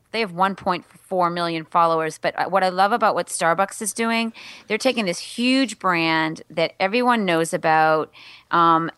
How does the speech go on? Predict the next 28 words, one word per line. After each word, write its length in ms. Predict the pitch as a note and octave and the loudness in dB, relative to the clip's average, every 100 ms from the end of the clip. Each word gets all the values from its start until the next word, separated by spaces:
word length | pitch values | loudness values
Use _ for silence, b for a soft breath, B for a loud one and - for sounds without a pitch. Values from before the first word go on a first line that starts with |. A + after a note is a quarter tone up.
| _ | _
and 280 | F3+ F3 F3+ | -4 -4 -2
really 300 | G3+ G#3+ G#3+ | 0 2 2
bringing 560 | F#3 E3+ F#3 F#3 F3+ F3 | -2 -2 0 0 0 0
it 240 | E3+ - - | 0 0 -6
local. 640 | D#3+ E3 F3 - C#3+ C#3 | 0 2 2 2 0 0
They're 200 | D3+ E3 | 0 -2
celebrating 840 | D#3 - F#3 G#3 F3+ F#3 F#3 F3+ | -2 0 2 2 0 -2 0 -2
employees, 1000 | F3 D#3 - - F3+ G3 G#3 G3+ G3+ F#3+ | -4 -8 -10 -6 -2 -2 -2 -2 -4 -4
like, 220 | F3+ D3+ - | -4 -4 -6
behind 540 | D#3+ - F3+ F#3 F3 | -8 0 0 0 -2
the 60 | F3 | -6
scenes, 880 | - - G3+ G3 G3 G3 G3+ F3+ - B B B F3+ | -6 -4 -2 0 0 -2 -4 -6 -14 B B B 2
um, 480 | E3+ E3 D#3+ D#3+ - - | 4 6 4 0 -8 -4
and 240 | F3+ F3+ F3 | -2 0 0
really 460 | G3 G3+ F#3+ F3+ - _ | 2 2 2 0 -6 _
giving 280 | F#3+ F3 E3 | -2 0 -2
shout 360 | - F#3+ F3+ | 0 2 4
outs 400 | F3 F3 - - - | 4 2 -2 -8 -6
and 120 | E3 D3+ | -8 -6
call 280 | - F3+ | 0 2
outs 300 | E3+ D#3+ - | 4 2 -2
to 80 | - | -8
certain 380 | E3+ - E3+ F3+ | -6 -4 -4 -6
employees 560 | E3 - E3+ E3 D#3+ D#3 | -10 -4 -2 -2 -4 -6
that 120 | D#3 | -6
are 80 | D#3 | -4
doing 260 | D#3+ D#3+ | -4 -6
great, 340 | D3+ D#3+ E3 | -2 -2 -2